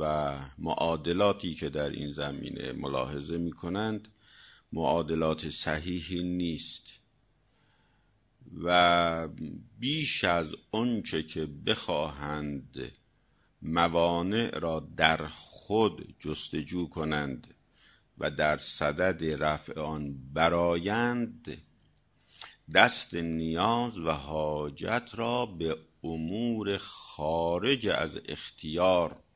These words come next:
و اراده خود دراز می‌کنند، در حالی که انسان باید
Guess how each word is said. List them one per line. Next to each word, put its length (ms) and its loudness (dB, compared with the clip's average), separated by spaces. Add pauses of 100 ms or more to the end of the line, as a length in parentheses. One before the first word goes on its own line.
(840)
و 460 10 (140)
اراده 920 0
خود 520 -4 (220)
دراز 440 -2
می‌کنند، 600 -10 (1600)
در 160 8
حالی 420 4
که 500 2 (1300)
انسان 680 2 (340)
باید 680 6